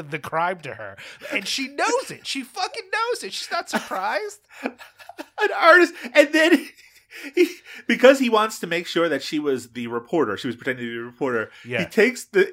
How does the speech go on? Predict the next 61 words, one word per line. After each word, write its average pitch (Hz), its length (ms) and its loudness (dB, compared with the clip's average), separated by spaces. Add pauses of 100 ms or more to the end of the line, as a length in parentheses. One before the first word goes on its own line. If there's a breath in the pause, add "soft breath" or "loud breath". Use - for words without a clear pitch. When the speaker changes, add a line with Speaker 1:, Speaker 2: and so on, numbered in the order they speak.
Speaker 2:
image 214 260 6
that 165 120 -2
the 156 60 0
guy 156 260 4
has 170 140 0
drawn 156 420 0
in 147 120 -8
front 156 240 -2
of 147 60 -4
her 135 60 0
and 127 80 -2
he's 123 100 -12
like, 120 200 -2 (360)
"Okay, 139 320 0
now 117 300 -6
add 131 260 -2
glasses." 123 680 -4
<laughs> - 120 6
Speaker 1:
No, 254 140 8
that's - 180 4
what, 349 180 4
that's 247 240 4
what 247 140 2
it 240 100 -10
becomes. 170 380 -6
Uh, 147 200 -8
she 214 260 -10
looks 208 300 -12
at 165 80 -8
him, 143 160 -6
and 147 240 -6
the 151 100 -10
look 196 160 -12
on 170 80 -8
her 151 60 -8
face 147 260 -14
says, 107 360 -8 (360 soft breath)
"I 127 140 0
know 120 200 -4
what 120 200 -8
you're 117 80 -10
doing." 104 320 -10 (180)
Speaker 2:
Yeah. 180 380 2
Speaker 1:
And 143 180 -4
then 160 420 -2
they 139 200 -4
go 135 260 -4
and 123 100 -10
they 123 120 -10
have 117 160 -12
sex. - 440 -20
And 156 140 -4
it's - 140 -8
just 214 200 -6
like, 175 300 -6 (140 soft breath)
<laughs> - 120 -20
"Wait, 170 260 -10
what's 254 300 -8
happening 247 680 -6
right 120 300 -8
now?" 113 320 -10